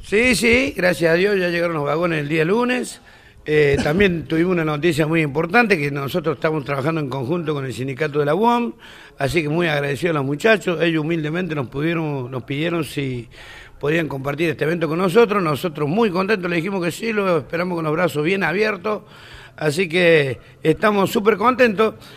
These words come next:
El viernes estamos recibiendo bastantes donaciones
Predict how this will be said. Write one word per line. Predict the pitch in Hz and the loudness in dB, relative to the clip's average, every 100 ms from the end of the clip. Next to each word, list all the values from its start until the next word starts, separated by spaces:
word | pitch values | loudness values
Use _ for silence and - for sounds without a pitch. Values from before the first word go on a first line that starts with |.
| - | -4
El | 156 165 | 0 2
viernes | 175 233 214 214 208 156 - - - | 6 6 6 2 -2 -6 -16 -20 -6
estamos | 185 233 247 240 220 175 | -4 0 0 0 -2 -2
recibiendo | 170 196 214 190 | -2 -2 -2 0
bastantes | 170 220 220 | 0 0 -4
donaciones | 196 220 226 185 240 247 254 | -2 0 -2 -2 -2 -2 -6